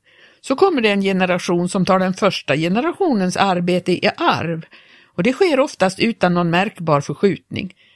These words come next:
Men det har redan ägt rum en förändring på djupet. Den generationen är inte så beredd till offer,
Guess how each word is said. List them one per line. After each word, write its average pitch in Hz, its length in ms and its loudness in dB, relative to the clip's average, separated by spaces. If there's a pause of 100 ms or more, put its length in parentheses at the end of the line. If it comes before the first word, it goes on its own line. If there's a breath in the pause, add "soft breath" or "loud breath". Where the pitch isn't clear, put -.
Men 190 140 2
det 185 60 4
har 190 140 2
redan 196 420 0
ägt 185 200 -6
rum 214 240 2
en 170 80 -2
förändring 180 560 0
på 214 100 0
djupet. 226 680 -2 (720 loud breath)
Den 175 420 2
generationen 254 800 0
är 233 100 0
inte 202 220 -2
så 190 140 0
beredd 180 320 0
till 190 140 0
offer, 175 500 -2